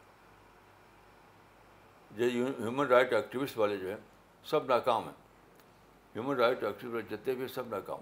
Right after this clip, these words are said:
کیوں؟ وہ ایک ایسی چیز اچیو کرنا چاہتے ہیں جو، جو پاسبل نہیں۔ اپنے مائنڈ میں جو ان کے جسٹس ہے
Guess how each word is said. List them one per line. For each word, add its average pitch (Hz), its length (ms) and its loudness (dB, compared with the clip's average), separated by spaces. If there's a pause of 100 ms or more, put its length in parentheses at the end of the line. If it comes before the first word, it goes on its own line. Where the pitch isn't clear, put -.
کیوں؟ 165 160 -2 (800)
وہ 160 320 8 (260)
ایک 131 280 2
ایسی 147 280 6
چیز 156 80 4
اچیو 151 260 2
کرنا 135 200 6
چاہتے 123 300 0
ہیں 147 60 -2
جو، 151 60 -4 (140)
جو 147 140 0
پاسبل 147 420 2
نہیں۔ 139 140 -4 (2750)
اپنے 156 280 4
مائنڈ 143 320 6
میں 175 120 8
جو 156 120 2
ان 139 60 0
کے 143 140 2
جسٹس 123 460 -6
ہے 170 180 2